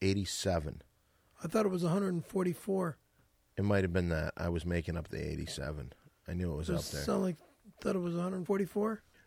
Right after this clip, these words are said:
Speaker 1: So what we had to do, because of that day, Ace Broadcasting said we would not be allowed to perform here unless something happened big. All right? And it took a long time, but the agreement we made with Ace Broadcasting was to f-,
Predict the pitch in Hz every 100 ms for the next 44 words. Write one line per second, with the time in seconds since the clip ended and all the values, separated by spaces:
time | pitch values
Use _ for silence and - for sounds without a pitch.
0 | - - 165 160 156 170 180 156 180 202
1 | 170 165 127 120 - 202 214 196 180 151
2 | 120 123 98 85 85 - _ _ 135 156
3 | - 143 143 - 104 95 101 90 110 98
4 | 110 120 107 107 147 - 143 127 127 131
5 | 107 123 - 135 135 110 92 95 104 -
6 | - 120 117 123 104 107 110 - 104 92
7 | 107 92 78 - _ _ _ _ _ _
8 | _ _ - 127 - 147 - 98 104 -
9 | 113 92 90 110 147 147 131 110 107 113
10 | _ - - - 95 95 87 85 90 113
11 | 147 131 139 131 123 113 104 95 113 -
12 | - 107 101 92 90 - 92 - - -
13 | 90 - 80 -